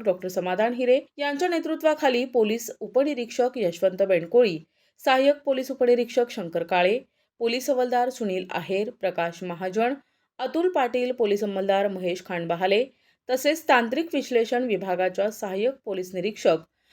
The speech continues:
जया तारडे यांचे पथक कोटपुतली, राजस्थान येथे रवाना झाले.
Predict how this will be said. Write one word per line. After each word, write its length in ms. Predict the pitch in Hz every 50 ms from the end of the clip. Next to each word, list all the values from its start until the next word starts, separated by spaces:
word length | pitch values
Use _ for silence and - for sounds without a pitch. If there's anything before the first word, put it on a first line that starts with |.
| _ _ - 226
जया 260 | 247 262 254 254 277
तारडे 460 | - - - 247 208 196 202 208 214 180
यांचे 360 | 175 185 185 185 185 226 220
पथक 380 | 208 - 220 220 294 254 190 190 185 - _ _ _ _ _ _ _ -
कोटपुतली, 680 | 285 262 262 262 262 - 294 294 302 294 302 311 320
राजस्थान 580 | 320 285 214 175 175 190 190 - - 214 214 220
येथे 180 | 202 180 - 196
रवाना 320 | 180 170 175 185 190 226
झाले. 360 | 233 - 269 247 254 285 349